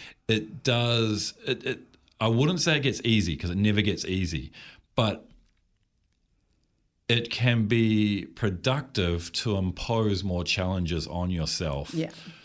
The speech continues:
Speaker 1: You know, we live in a world of excess right now where a musician can drop an album a day. A photographer could drop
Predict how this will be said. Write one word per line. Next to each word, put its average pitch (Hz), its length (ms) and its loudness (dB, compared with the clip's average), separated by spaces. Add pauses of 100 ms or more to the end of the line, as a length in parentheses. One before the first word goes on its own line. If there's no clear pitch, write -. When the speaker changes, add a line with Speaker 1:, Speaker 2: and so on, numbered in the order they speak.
(220)
Speaker 1:
You 90 120 0
know, 92 160 4
we 98 100 2
live 113 180 4
in 120 80 4
a 104 120 4
world 101 380 2
of 90 120 -2
excess - 500 -2
right 73 240 -4
now 78 240 -2
where 80 400 0 (680)
a 85 100 -2
musician 90 720 2
can 85 160 -2
drop 82 500 -2
an 95 120 -2
album 87 400 0
a 80 60 0
day. 69 460 -4 (160)
A 85 80 -4
photographer 90 640 -2
could 80 160 -6
drop 76 480 -4